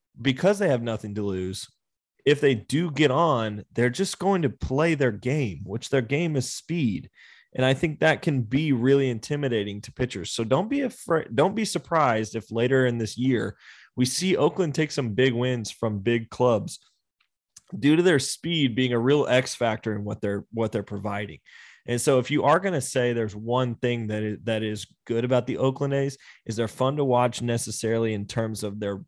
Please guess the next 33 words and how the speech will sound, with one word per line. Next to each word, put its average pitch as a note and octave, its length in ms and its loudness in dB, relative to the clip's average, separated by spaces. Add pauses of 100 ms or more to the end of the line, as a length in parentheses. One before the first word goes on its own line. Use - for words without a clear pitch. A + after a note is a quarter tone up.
(100)
base A2+ 340 -4
running F#2+ 320 -8
abilities. D#2 720 -12 (400)
And, G#2+ 260 -4
uh, F2+ 360 -8
I A2+ 100 -2
know A#2 220 0
that, A2+ 180 -2
that A2+ 180 -4
you've A2 240 -4
gotta, A#2 280 0
like, G#2 260 -6
really B2 540 2
dig B2+ 320 0
deep A2 280 -4
if - 200 -10
that A2 320 -2
is G2+ 140 -8
what G2+ 200 -6
you're, G2 280 -8 (200)
you're, G#2 340 -8 (380)
um, E2+ 320 -8 (300)
hanging A2 240 -4
your F#2+ 100 -8
hat G#2+ 300 -2
on F2+ 180 -8
here, F#2+ 220 -8
but F#2 260 -10 (360)
it B2 120 4
is D3+ 140 6
something. G#2+ 560 0
So, G2 360 -2 (1400)
um, D3+ 480 4